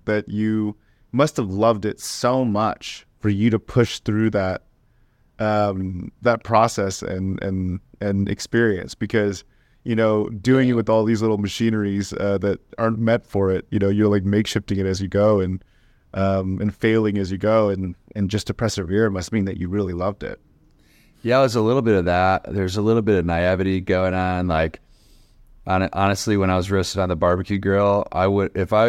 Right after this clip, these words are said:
Speaker 2: if I would have walked in and into a coffee shop and seen an actual coffee roaster, I don't know if I'd have been able to tell you what it was. I was just,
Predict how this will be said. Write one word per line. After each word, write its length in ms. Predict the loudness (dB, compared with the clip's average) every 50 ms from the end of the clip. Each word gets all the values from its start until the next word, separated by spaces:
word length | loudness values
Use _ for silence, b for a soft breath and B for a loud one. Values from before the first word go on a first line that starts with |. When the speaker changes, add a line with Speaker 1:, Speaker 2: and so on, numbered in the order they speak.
| 2 -2
Speaker 2:
if 160 | -6 -4 0
I 80 | 2 4
would 120 | 4 4
have 80 | 2 2
walked 300 | 4 2 2 2 0 -2
in 280 | -2 0 0 0 -2 -2
and 320 | -4 -2 -2 -2 -2 -2 -4 -8 -16 _ _ -8
into 300 | -2 -2 0 2 2 2
a 40 | 0
coffee 340 | 0 0 0 0 0 -2 -4
shop 320 | -2 0 0 0 0 -2
and 120 | -4 -6 -4
seen 220 | -4 -2 -2 -2
an 120 | -2 -2 -2
actual 360 | -2 -4 -4 -4 -4 -6 -4
coffee 320 | 0 0 0 0 0 0 0
roaster, 340 | 0 0 -2 0 -2 0
I 140 | 2 2 4
don't 260 | 4 4 2 2 -2 -4
know 240 | -2 0 2 2 2
if 120 | 2 2
I'd 120 | 0 0
have 80 | 0 0
been 120 | -2 -2
able 180 | 0 0 0 -2
to 80 | -2 -4
tell 240 | -4 -2 -2 -2
you 260 | -2 -2 -4 -6 -8 -12 -12 _
what 200 | -4 -2 -2 -2
it 80 | -2
was. 320 | -2 -2 -2 -2 -2 -4 -2
I 160 | 0 0 2
was 160 | 0 0 -2
just, 300 | -4 -4 -4 -6 -10 -14